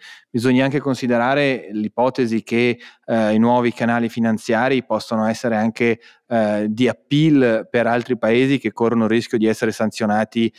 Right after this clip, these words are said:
eh, dai paesi occidentali. Questa è sicuramente una questione di rilievo e quindi oggi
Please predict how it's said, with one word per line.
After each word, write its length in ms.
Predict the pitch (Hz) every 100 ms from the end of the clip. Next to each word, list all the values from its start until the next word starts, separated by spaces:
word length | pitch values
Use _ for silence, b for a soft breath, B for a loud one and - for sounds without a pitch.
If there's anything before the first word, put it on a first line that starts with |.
| b b
eh, 400 | - 110 104 104
dai 180 | 104 113
paesi 320 | - 113 110
occidentali. 760 | 107 - 110 101 107 98 92 87
Questa 300 | - 120 131
è 20 |
sicuramente 640 | 117 113 104 117 113 123 b b b
una 200 | - 120
questione 560 | 104 104 - 123 113 110
di 120 | 123 113
rilievo 640 | 107 117 143 143 147 -
e 100 | 110
quindi 400 | - 120 113 110
oggi 480 | 113 123 113 113